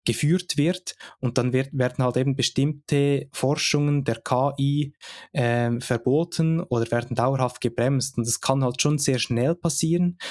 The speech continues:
dass die Technologie dann auf einen Menschen oder auf ein, ein, eine bestimmte, ähm, Menge an Menschen, also eine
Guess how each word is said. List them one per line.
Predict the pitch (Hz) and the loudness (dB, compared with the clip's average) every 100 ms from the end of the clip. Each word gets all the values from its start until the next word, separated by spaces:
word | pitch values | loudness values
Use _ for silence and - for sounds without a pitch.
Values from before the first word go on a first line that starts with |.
| - | -8
dass | - 120 | -4 -2
die | - 135 | -2 -4
Technologie | - 135 - 127 120 120 143 170 | 0 -2 0 0 0 0 0 0
dann | - 123 123 - - _ _ _ _ _ _ | 0 0 -2 -6 -20 _ _ _ _ _ _
auf | - 113 - | -2 -2 0
einen | 120 139 147 123 | 0 2 2 2
Menschen | 120 160 185 190 180 | 2 2 2 0 0
oder | 131 127 | 0 -2
auf | 117 | 0
ein, | 120 117 117 - - | -2 0 -2 -6 -4
ein, | 117 117 | -2 -2
eine | 113 113 113 | -2 -2 -2
bestimmte, | 117 - 139 139 - 123 117 - _ - | -2 0 0 -2 -2 -2 -2 -8 _ -10
ähm, | 123 113 113 110 110 110 107 107 107 - _ - _ _ _ _ _ | -4 0 0 0 0 0 -2 -2 -4 -8 _ -20 _ _ _ _ _
Menge | - 117 135 170 170 170 | -2 2 4 4 2 2
an | 151 | 2
Menschen, | 147 151 160 - 156 - - - - | 2 2 2 0 -2 -4 -20 -20 -8
also | - 110 | -2 0
eine | 110 - | 0 -4